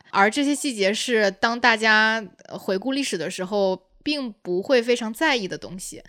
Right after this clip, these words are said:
然后你会觉得原来这个事情就是因为这么一个小的东西、小的导火索，然后就引发了。所以我就感觉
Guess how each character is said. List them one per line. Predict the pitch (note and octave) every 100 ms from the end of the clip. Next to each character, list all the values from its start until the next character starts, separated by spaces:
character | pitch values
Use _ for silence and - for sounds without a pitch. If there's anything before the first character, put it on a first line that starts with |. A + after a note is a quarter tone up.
| - - _
然 | F#3+ F#3
后 | F#3+ A3+
你 | G3+
会 | F3+ G#3+
觉 | G3
得 | G3+
原 |
来 | G3+
这 | B3+
个 | D4+
事 | C4+
情 | C#4 C4 A3 G#3 G3+
就 | C4+
是 | B3 B3 G#3+
因 | G#3+ B3+
为 | C4+
这 | E4
么 | D#4
一 |
个 | G3+
小 | G#3+ F#3+ C#3+
的 | F3+
东 | A3+ D4+
西、 | - G3 F3 E3
小 | - C#3
的 | G3+ -
导 | F3+ G3+
火 | G#3
索， | G#3 F3+ D3
然 | D#3+
后 | F3
就 | F3+ G3 F3
引 | D#3 E3
发 | D#3+ F3
了。 | F3 E3+ _ - - -
所 | - D4+
以 | D4+
我 | G#3
就 | D4+
感 | C#4 G3+
觉 | F#3+ G3 A3+ A#3+